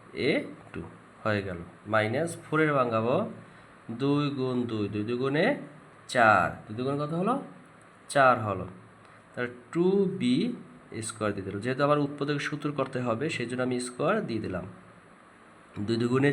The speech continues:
চার, বি বি, বি স্কোয়ার। এখন আমি সূত্র করব, এটা ধরবো a, এটা ধরবো b। এ স্কোয়ার মাইনাস বি স্কোয়ার সূত্র আমরা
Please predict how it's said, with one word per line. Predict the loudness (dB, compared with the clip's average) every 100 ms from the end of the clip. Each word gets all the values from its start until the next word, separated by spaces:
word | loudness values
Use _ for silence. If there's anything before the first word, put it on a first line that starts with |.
| 4
চার, | 6 8 6 2 -12 -18 -20 -20 -10 -4
বি | 0 2
বি, | 2 2 -2 -6
বি | -4 -4 -6
স্কোয়ার। | -10 -14 -16 -20 -20 -20 -20 -20 -20 -20 -20 -20 -20 -8 -2
এখন | 4 6
আমি | 4 2
সূত্র | 0 -2 -2 0
করব, | -2 -2 -4 -2
এটা | 0
ধরবো | 0 2 -2 0 2
a, | 2 0
এটা | -2 0
ধরবো | 0 -2 -2
b। | -4 -6 -10 -18 -16 -4 -2
এ | -2
স্কোয়ার | 0 2 4
মাইনাস | 4 2 0
বি | -2
স্কোয়ার | -2 -4 -4
সূত্র | -6 2 4 4 0 -12 -20 -20 -6
আমরা | 0 0